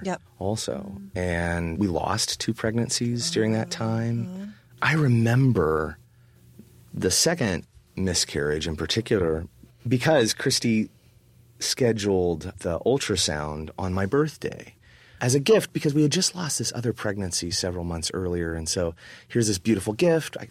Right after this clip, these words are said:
Speaker 2: we got pregnant again. And so we go into the place and, I mean, I remember the song playing as they're doing the ultrasound.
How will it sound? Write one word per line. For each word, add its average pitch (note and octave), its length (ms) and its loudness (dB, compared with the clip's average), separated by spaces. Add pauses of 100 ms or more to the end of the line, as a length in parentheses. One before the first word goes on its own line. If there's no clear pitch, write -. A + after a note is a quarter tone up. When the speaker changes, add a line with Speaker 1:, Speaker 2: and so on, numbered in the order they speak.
Speaker 2:
we G2+ 100 -6
got - 160 -6
pregnant D#3+ 380 2
again. C#3 500 0 (120)
And F#2+ 80 -4
so G#2+ 100 0
we F#2+ 80 2
go F#2 200 4
into F#2+ 640 2
the D#2 520 -4 (260)
place G2 580 2 (120)
and, E2 460 0 (320)
I - 60 2
mean, B2+ 140 4
I C#3+ 100 2
remember A2 1160 4 (360)
the E2+ 80 -6
song E2 840 0 (500)
playing D#2+ 760 -2 (560)
as F2 320 -2
they're F2 140 2
doing F2+ 200 2
the D#2+ 80 2
ultrasound. - 880 -2